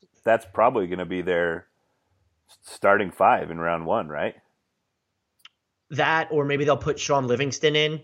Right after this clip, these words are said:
Speaker 2: with Zaza Pachulia at the five, that lineup. If you have Livingston, Klay, Durant, Green, Pachulia,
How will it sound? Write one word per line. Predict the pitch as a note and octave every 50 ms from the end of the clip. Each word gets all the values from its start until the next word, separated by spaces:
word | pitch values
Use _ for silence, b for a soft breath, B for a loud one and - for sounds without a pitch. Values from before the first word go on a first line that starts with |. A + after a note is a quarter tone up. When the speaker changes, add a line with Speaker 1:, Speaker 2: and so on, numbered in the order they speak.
| _ -
Speaker 2:
with | B2 A#2+ A#2
Zaza | - A#2 A#2 B2 A#2+ A#2+
Pachulia | A2 A#2 A2 - - B2 A#2+ B2 B2+ C3
at | B2+ B2+
the | B2+ A#2+
five, | C#3 C3 C3+ C3 B2+ A#2+
that | A2+ A2+ G#2+
lineup. | B2+ B2 B2+ B2 C3 C3 C3 C3 - - _ _ _ _ _ -
If | A#2+ A2 G2+
you | A2+ A2+ G#2+ A2
have | A#2+ A2 G#2
Livingston, | A2 A#2 A#2 A#2+ A2 - - B2 A#2 A2
Klay, | - - - A#2+ A#2 A#2 A#2 G#2+
Durant, | F#2+ G#2+ G#2 G#2+ G#2+ A2 A2 G#2+ -
Green, | A2 A2 A2 A2+ A2 A2 A2 G2+
Pachulia, | - A2 G#2 - A2+ G#2+ A2 A2+ A#2 A#2 A#2+ A#2+ - -